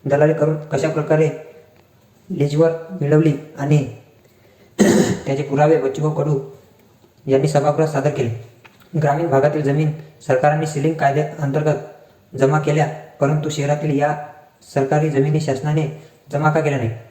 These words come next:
अशा स-, असा सवाल आमदार बच्चूभाऊ कडू यांनी उपस्थित केला. डॉक्टर बाबासाहेब आंबेडकर यांच्या जयंतीपर्यंत, म्हणजे चौदा एप्रिल, सदर जमिनीची चौकशी करा न झाल्यास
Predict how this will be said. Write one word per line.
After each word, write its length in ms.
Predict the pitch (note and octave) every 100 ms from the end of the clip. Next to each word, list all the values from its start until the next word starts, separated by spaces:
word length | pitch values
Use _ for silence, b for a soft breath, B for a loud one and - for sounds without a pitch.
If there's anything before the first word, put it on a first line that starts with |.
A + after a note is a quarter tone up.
| b b _
अशा 240 | B2 E3
स-, 100 | -
असा 400 | C#3+ - C#3 D#3
सवाल 280 | D3+ D3 D3+ - - - - _ _ _
आमदार 260 | A#2+ C3+ D3+
बच्चूभाऊ 360 | C#3 - D3+
कडू 180 | D3+ D3+
यांनी 260 | C#3+ C#3+ D3
उपस्थित 300 | B2+ - -
केला. 160 | B2+ A2+ - - - _ _ _ _ -
डॉक्टर 280 | B2+ -
बाबासाहेब 380 | D3+ C#3+ D3 D#3+
आंबेडकर 340 | C#3+ D#3 - D3+
यांच्या 340 | C#3 C3+ D#3
जयंतीपर्यंत, 640 | C#3+ D3 D3+ C#3+ D3 -
म्हणजे 880 | A2+ A2 - - _ _ _ - C3+
चौदा 260 | C#3 C#3 D3+
एप्रिल, 280 | C#3 D#3 E3 - - - _ _ _ _ _ _ _ _ _ _ _ _ _ _ _ _ -
सदर 160 | C#3 D#3
जमिनीची 480 | D3+ D3+ D#3 -
चौकशी 360 | - C#3+ D#3 D#3
करा 600 | D3 - C#3+ D3 D3+ - - - - _
न 200 | C3+ D#3
झाल्यास 360 | D#3 D3 D#3